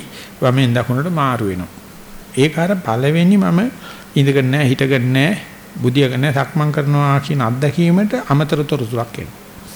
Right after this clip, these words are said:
එතකොට වම තියෙන වාරයක් පාස, දකුණ තියෙන වාරයක් පාස තමන් දන්නවා වම සක්මනේ ඉන්නේ, සතිය තියෙනවා.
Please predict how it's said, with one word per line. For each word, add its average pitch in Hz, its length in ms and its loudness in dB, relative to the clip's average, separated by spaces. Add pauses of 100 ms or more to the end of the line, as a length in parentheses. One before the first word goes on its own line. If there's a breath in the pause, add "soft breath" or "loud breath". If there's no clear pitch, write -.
(400 loud breath)
එතකොට 190 260 2
වම 170 320 4
තියෙන 160 200 2
වාරයක් 143 480 2
පාස, 135 320 2
දකුණ 147 340 0
තියෙන 143 220 -4
වාරයක් 131 340 0
පාස 127 200 -2
තමන් 160 380 2
දන්නවා 143 360 2
වම 175 160 2
සක්මනේ 131 520 0
ඉන්නේ, 135 160 2
සතිය 147 280 0
තියෙනවා. 95 320 -4